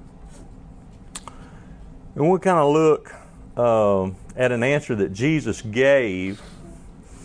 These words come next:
uh, to John's disciples here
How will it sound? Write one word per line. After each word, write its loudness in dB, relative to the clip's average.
uh, 4
to -2
John's 2
disciples 0
here 2